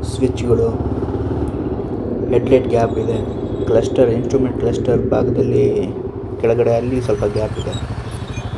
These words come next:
ಈ ಥರ ಒಂದು ಸ್ವಲ್ಪ ಬಿಲ್ಡ್ ಕ್ವಾಲಿಟಿ ಇನ್ನೂ ಸ್ವಲ್ಪ ಸ್ಟ್ರಾಂಗ್ ಆಗಿ ಕೊಡ್ಬೋದಿತ್ತು.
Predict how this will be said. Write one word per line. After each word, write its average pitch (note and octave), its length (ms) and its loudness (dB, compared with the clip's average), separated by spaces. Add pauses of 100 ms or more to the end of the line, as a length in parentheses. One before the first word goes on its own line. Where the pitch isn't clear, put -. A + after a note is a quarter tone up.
ಈ - 20 2 (120)
ಥರ C3 120 4
ಒಂದು C#3 280 4
ಸ್ವಲ್ಪ A#2 160 -2 (140)
ಬಿಲ್ಡ್ B2+ 200 0
ಕ್ವಾಲಿಟಿ A2+ 360 -2
ಇನ್ನೂ B2 340 -2
ಸ್ವಲ್ಪ B2 320 -4
ಸ್ಟ್ರಾಂಗ್ A#2+ 420 0
ಆಗಿ - 120 -2
ಕೊಡ್ಬೋದಿತ್ತು. G#2+ 560 -6